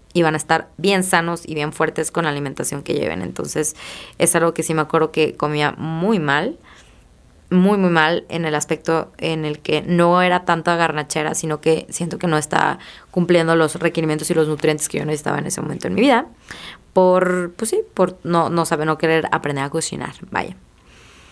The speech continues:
Mm, ¿cuál es el gasto más fuerte o pesado al inicio? Para mí, el mayor gasto al momento en el que me independicé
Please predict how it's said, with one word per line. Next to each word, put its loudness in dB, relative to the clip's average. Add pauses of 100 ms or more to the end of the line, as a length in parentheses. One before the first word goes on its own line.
(520)
Mm, 2
¿cuál 4
es 2
el 6
gasto 4
más 2
fuerte 2
o 0
pesado 2
al 4
inicio? -4 (960)
Para 4
mí, 4 (540)
el 4
mayor 6
gasto 4
al 2
momento 2
en 4
el 0
que 0
me -2
independicé 2